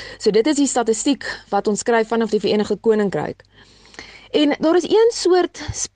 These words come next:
ehm, spesifieke soort papier wat veral skadelik is.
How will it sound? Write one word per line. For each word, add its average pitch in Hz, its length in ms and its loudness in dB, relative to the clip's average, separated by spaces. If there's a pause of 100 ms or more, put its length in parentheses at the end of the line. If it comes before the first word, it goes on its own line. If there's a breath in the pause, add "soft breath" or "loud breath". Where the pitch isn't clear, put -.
ehm, 226 260 0
spesifieke 294 540 -2
soort - 400 -2
papier 175 540 -2
wat 214 300 -2
veral 269 440 2
skadelik 190 580 0
is. - 340 -4